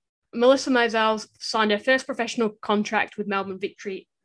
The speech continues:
in twenty twelve and ten years later finally made her A-League women debut for her hometown club, um,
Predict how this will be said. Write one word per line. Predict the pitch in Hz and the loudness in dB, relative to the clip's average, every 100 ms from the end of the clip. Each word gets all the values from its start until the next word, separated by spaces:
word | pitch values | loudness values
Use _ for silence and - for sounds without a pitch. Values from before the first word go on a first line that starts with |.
| _ | _
in | 208 175 | -16 -14
twenty | - 269 285 277 | -8 -8 -6 -12
twelve | - 240 233 175 175 - | -4 0 0 0 -8 -12
and | 190 170 | -14 -10
ten | 240 247 240 | -4 -2 0
years | 226 202 | 0 -2
later | 202 202 196 - | -2 -2 -2 -4
finally | - 214 208 208 208 | -6 -4 -2 -2 -2
made | 196 190 185 | -4 -6 -6
her | 190 - | -10 -8
A-League | 202 202 196 196 | -6 -6 -6 -8
women | 190 185 180 | -8 -12 -14
debut | 180 175 - 180 180 190 _ | -14 -14 -14 -16 -16 -18 _
for | - - 196 185 | -20 -12 -10 -8
her | 175 190 | -4 -4
hometown | 196 190 180 - 180 175 | -4 -6 -8 -10 -8 -8
club, | 175 185 180 175 - | -12 -8 -8 -8 -6
um, | 185 185 | -6 -6